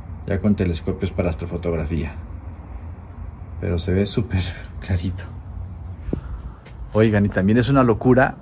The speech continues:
porque además se ve también, vimos a Orión, la nebulosa de Orión, se ve también Sirio, la estrella más brillante del cielo,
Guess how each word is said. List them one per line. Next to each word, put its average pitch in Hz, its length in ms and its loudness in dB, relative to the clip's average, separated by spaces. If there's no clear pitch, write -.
porque 101 260 2
además 101 640 4
se 98 220 0
ve 117 240 8
también, 123 680 6
vimos 117 300 4
a 95 80 6
Orión, 104 340 8
la 131 80 6
nebulosa 101 360 4
de 117 40 6
Orión, 110 380 6
se - 160 4
ve 104 80 8
también 117 280 4
Sirio, 139 440 2
la 104 80 -4
estrella 110 260 6
más 110 160 6
brillante 117 320 4
del 98 120 4
cielo, 123 360 2